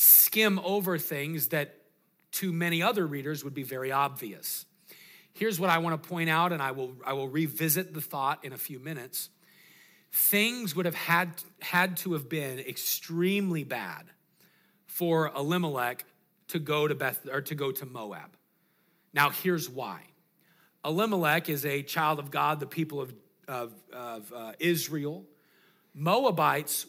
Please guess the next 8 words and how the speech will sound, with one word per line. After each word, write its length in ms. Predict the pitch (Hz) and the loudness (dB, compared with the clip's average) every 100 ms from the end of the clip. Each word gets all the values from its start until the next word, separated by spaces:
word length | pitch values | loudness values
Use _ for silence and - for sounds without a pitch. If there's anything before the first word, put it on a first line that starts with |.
| 139 | -4
were 240 | 147 151 | 0 2
extreme 600 | 143 143 - - 202 202 | 0 0 0 0 2 2
enemies 720 | 160 147 143 117 98 - - - | 0 -2 -4 -8 -8 -6 -6 -6
of 140 | 127 | -8
the 80 | 113 | -8
people 300 | 131 110 107 | -10 -10 -10
of 100 | 101 | -10
God. 320 | 107 87 76 | -10 -10 -12